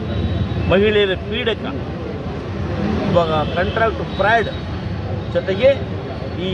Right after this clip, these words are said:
ಹೀನಾಮಾನಾಯವಾಗಿ ದಲಿತ ಸಮುದಾಯವನ್ನು ಮಾಡಿ ಕೋಟ್ಯಾಂತರ ಲಂಚಕ್ಕೆ ಬೆಳೆಗಿಟ್ಟಿರ್ತಕ್ಕಂಥ ಮುನರತ್ನಂ ಅವರನ್ನ ಇವತ್ತು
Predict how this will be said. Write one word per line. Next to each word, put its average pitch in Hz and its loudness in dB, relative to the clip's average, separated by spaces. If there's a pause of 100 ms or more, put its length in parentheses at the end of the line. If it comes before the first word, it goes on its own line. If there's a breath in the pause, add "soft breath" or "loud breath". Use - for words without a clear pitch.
ಹೀನಾಮಾನಾಯವಾಗಿ 185 0 (640)
ದಲಿತ 180 0
ಸಮುದಾಯವನ್ನು 156 0 (140)
ಮಾಡಿ 196 2 (640)
ಕೋಟ್ಯಾಂತರ 202 0
ಲಂಚಕ್ಕೆ 165 -2
ಬೆಳೆಗಿಟ್ಟಿರ್ತಕ್ಕಂಥ 165 0 (100)
ಮುನರತ್ನಂ 160 0
ಅವರನ್ನ 190 4 (600)
ಇವತ್ತು - -2